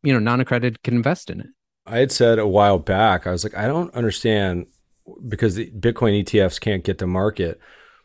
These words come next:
Speaker 2: This was pre-Saylor. I was like, "I don't understand why someone wouldn't just acquire some shell or a company and then just buy a boat ton of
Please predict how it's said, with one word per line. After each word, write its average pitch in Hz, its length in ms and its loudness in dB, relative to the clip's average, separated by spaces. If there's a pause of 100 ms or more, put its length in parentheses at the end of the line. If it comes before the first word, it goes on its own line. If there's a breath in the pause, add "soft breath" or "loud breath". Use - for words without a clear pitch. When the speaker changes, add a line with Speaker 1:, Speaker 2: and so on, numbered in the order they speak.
(180)
Speaker 2:
This 120 240 -4
was 101 180 -4
pre-Saylor. 104 880 0
I 92 60 -4
was 92 100 -6
like, 104 100 -12
"I 98 100 -10
don't 143 120 -8
understand 139 340 -8
why 107 120 -8
someone 113 380 -6
wouldn't 107 200 -6
just 95 160 -8
acquire 98 640 0
some 92 480 -6
shell 101 600 0
or 98 160 -4
a 92 60 -6
company 92 600 -4 (480 soft breath)
and 104 120 -2
then 98 140 0
just 90 320 -6
buy 98 220 4
a 98 80 4
boat 101 240 -2
ton 95 240 -2
of 82 160 -6